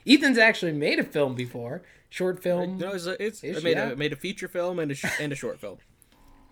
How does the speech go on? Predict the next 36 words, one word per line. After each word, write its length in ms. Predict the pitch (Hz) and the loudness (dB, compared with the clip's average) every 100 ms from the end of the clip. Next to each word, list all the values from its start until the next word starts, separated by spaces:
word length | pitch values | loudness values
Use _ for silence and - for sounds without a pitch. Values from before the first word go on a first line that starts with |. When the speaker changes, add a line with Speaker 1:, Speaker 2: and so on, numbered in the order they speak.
| _ _ - - - - - - | _ _ -20 -20 -20 -20 -20 -6
Speaker 1:
Yeah, 260 | 247 - 113 | -2 -2 -2
exactly. 500 | 147 165 175 170 120 | 0 2 2 -2 -8
So 140 | - | -4
he's 180 | 165 220 | 0 2
actually 260 | 262 226 196 | 2 2 0
done 180 | 190 | 0
stuff. 260 | 180 180 175 - | 0 -4 -2 4
I 140 | 240 | 4
made 200 | 302 277 | 6 4
a 60 | 240 | 4
movie 320 | 226 214 196 | 2 0 0
in 80 | 165 | 0
high 180 | 196 214 | 2 2
school, 280 | - 151 | 0 -2
which 140 | 156 196 | 0 -2
I'm 100 | 185 | -2
pretty 220 | 254 247 | 0 -2
sure 120 | 220 | -2
doesn't 300 | 175 190 190 | 0 2 2
even 180 | 180 151 | -2 -2
<laughs> 120 | - | 0
count. 160 | 214 220 | 2 2
Speaker 2:
I 140 | 269 220 | 4 4
was 160 | 185 | 4
in 160 | 202 277 | 4 2
that 160 | 160 131 | 2 0
movie. 380 | 123 107 101 156 156 | -4 -4 -6 -6 2
I, 60 | |
Speaker 1:
But 160 | 175 247 | 6 8
Speaker 2:
I 80 | 175 | 6
was 120 | 165 | 2
in 100 | 190 | -2
that 100 | 147 | -2
movie, 220 | 131 117 | -2 -4
so 160 | - | -2
it 100 | 117 | -4